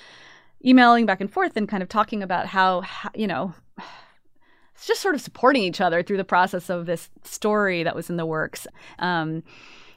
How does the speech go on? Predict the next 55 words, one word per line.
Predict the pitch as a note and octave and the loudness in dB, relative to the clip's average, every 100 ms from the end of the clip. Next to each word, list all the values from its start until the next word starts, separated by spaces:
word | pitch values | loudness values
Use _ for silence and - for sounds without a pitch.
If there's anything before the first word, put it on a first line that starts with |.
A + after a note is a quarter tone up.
| _ - - - | _ -20 -20 -10
just | - E4 | -4 -2
to | D#4+ | -2
sort | - B3 | -2 -2
of | |
see | - B3+ | -2 2
us | A3+ G#3 | 2 2
all | G3+ | 2
gathered | G3 G3 G3 | 4 2 2
in | F3+ | -2
the | E3+ | -6
same | F#3 F3 | -6 -4
place | G#3+ E3+ F#3 | -2 -2 -2
and | F3+ | -6
to | |
know | F#3 F3 | -4 -4
we | F3 F3 | -4 -4
are | |
there | E3 F3 | -2 -4
for | F3 | -6
the | E3 | -10
same | - F3 | -8 -6
reason | F3+ F#3+ E3 F3 | -4 -4 -4 -4
made | F#3 F#3 | -4 -4
this | F3+ | -8
thing | - A3 G#3+ | -6 -2 -2
that | F3+ - | -2 -6
has | - F#3+ | -8 -10
felt, | - F3+ E3+ | -2 -2 0
I | F3+ | -4
think, | F3+ E3+ - - - - | -6 -8 -10 -20 -20 -10
kind | - G#3 | -4 -2
of | |
abstract | - F#3 - - F3 F3 - - | 2 0 -2 0 4 4 2 -8
and | E3+ E3+ D#3+ _ - - - - - - - _ _ _ _ - | -8 -8 -10 _ -20 -20 -20 -20 -20 -20 -20 _ _ _ _ -16
hard | - G#3+ G#3 | -4 0 0
to | G3+ | -2
measure. | F#3 A#3 F#3 E3+ | -4 -2 0 2
It | |
made | A3 B3 | 4 2
it | E3 | 2
very | G#3 B3+ | 2 2
real. | E3+ G3 E3+ - | 2 0 -2 -4
It | |
was | F#3 | -10
just | - G#3 | -12 -10
like, | - | 4
"Wow, | C4+ A#3 E3 | 8 8 6
this | C#4 - | 0 -4
really | C#4+ D#4 D4 | -2 0 0
was | A#3+ A3 | 0 -2
this | A3 - | -6 -6
workplace | A#3+ - F#3+ D#3 - | -6 -4 -4 -4 -4
where | E3+ | -4
we | F3 G3 | -4 -6
just, | F#3+ A3+ - - | -6 -8 -8 -20